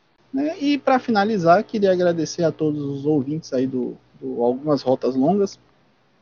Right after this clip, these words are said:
por todo o carinho, por todas as, é, as coisas boas que vocês estão mandando pra gente aí de energia. Queria aqui fazer um agradecimento especial ao João Vitor, né?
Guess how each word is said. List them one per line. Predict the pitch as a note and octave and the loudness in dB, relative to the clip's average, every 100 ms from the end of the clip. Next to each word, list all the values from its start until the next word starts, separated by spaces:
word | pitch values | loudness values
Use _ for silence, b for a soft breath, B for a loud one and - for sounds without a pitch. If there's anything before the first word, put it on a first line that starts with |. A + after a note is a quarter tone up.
| _ _ | _ _
por | - G3 | 0 2
todo | F#3+ | 2
o | F#3 | 2
carinho, | D#3 C3+ D#3 F3 F3+ - | 2 2 0 -4 -6 -6
por | D#3 | -10
todas | - E3 D#3 C#3 | -4 0 2 2
as, | C#3+ C#3 B3 _ _ _ | -2 -6 -10 _ _ _
é, | G4 F4+ D4+ E4 _ _ _ | -14 -14 -14 -20 _ _ _
as | E4+ - | -10 -10
coisas | - A#3 A3+ E3+ | 2 4 4 0
boas | D3 F3+ F3 | 2 2 2
que | D#3 | -2
vocês | D#3 D3 - | -6 -6 -10
estão | D3+ D3+ | -6 -2
mandando | C#3 C3 C3+ | 0 2 0
pra | C3 A#2+ | -2 -2
gente | C3 B2+ | -2 -2
aí | B2 | -4
de | B2 | -2
energia. | A#2+ A#2+ B2 C3+ A#3 - _ _ _ _ _ _ _ _ | -4 -6 -8 -4 -4 -6 _ _ _ _ _ _ _ _
Queria | G3+ G#3 | 0 0
aqui | G3+ | 2
fazer | G3 G3 | 0 2
um | |
agradecimento | G3 F#3+ F3+ F3+ D#3+ D#3+ | 2 2 2 0 -6 -8
especial | - D#3+ - D#3 | -6 -8 0 2
ao | E3+ E3 | 4 4
João | - G3 | 2 0
Vitor, | D3+ E3 A3+ A2+ D#3 | 0 -4 -4 -4 -4
né? | D3+ | -4